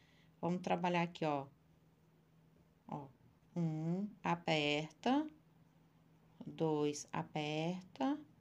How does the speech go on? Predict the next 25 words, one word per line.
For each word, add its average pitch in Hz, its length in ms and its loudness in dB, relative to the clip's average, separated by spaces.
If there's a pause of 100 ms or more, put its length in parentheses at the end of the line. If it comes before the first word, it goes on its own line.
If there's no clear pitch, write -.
(960)
Três, 160 480 2
aperta. 196 1080 0 (880)
Quatro, 185 1000 -2 (160)
aperta. - 680 0
Fizemos 170 540 -2
aqui - 240 -6
quatro 208 400 4
pontinhos 262 540 2
apertados, 170 680 0
tá, 170 160 2
pessoal? 208 580 0 (360)
Subo 175 320 -2
duas 165 320 0
correntes, 202 720 2
aí 190 140 2
venho 180 220 0
no 165 100 -4
mesmo, 180 500 -2 (380)
na 175 80 -2
mesma 208 300 2
argolinha, 208 480 4
eu 196 40 2
vou 208 80 0
fazer 202 340 2
aqui 196 200 -4